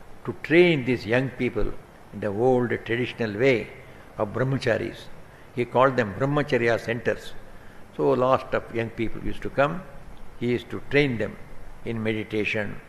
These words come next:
in Gayatri, in physical exercises, yoga exercises, et cetera.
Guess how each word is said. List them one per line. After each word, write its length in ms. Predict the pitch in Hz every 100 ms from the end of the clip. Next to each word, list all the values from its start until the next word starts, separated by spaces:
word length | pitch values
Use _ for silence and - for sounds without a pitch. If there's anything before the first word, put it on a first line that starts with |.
| - - - -
in 140 | 98
Gayatri, 760 | 107 110 110 104 110 107 104 - - - - -
in 280 | 107 101 98
physical 360 | 120 113 - 110
exercises, 800 | 107 113 - 107 101 107 101 - - - 92
yoga 320 | 117 117 110
exercises, 720 | 107 95 - 95 101 107 -
et 140 | 104 -
cetera. 240 | - -